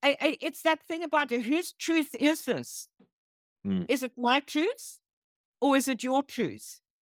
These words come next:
Speaker 1: And if it's your truth, that's cool, but I'm not gonna take it on board.
Speaker 2: Yeah,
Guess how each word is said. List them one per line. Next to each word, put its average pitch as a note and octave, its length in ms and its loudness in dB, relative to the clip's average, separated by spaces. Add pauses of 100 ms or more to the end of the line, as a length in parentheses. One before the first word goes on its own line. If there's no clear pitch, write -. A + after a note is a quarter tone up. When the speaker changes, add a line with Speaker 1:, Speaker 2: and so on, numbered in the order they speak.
(220)
Speaker 1:
And C#4+ 120 4
if D4+ 100 0
it's D#4 180 -2
your E4 160 4
truth, F4+ 360 -2
that's D4+ 240 2
cool, F4 260 2
but A#3 160 2
I'm C4 160 6
not D#4+ 160 6
gonna C#4+ 180 0
take C4+ 240 2
it C4 120 0
on C4 120 2
board. B3+ 380 0 (1300)
Speaker 2:
Yeah, G#2 260 2